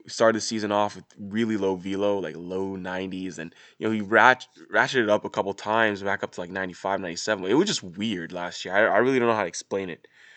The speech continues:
And last year, he pitched to a four four E R A, but on his career, he has a three oh three E R A, and he has the greatest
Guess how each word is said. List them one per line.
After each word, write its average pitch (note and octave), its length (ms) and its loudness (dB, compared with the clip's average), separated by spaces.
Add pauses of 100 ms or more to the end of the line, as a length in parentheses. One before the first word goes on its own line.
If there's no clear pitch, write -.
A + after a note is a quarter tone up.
(160)
And G2 100 -4
last G#2 200 4
year, A2 80 -4
he - 40 -12
pitched - 140 -8
to A2 80 -2
a - 20 -10
four A2 280 -2
four G#2+ 240 -2
E G2 120 -2
R F#2+ 120 0
A, F#2+ 100 0
but F2 220 -4 (200)
on B2+ 140 4
his B3+ 140 4
career, A#2 320 0
he G2+ 80 4
has G#2+ 120 4
a F#2+ 60 -4
three C#3+ 240 -2
oh C3+ 120 4
three A#2 360 -2
E A2 80 2
R G2 220 4
A, F#2 240 0 (560)
and G2+ 420 6
he C#3+ 200 4
has F#3+ 160 6
the C3+ 100 8
greatest C#3+ 680 2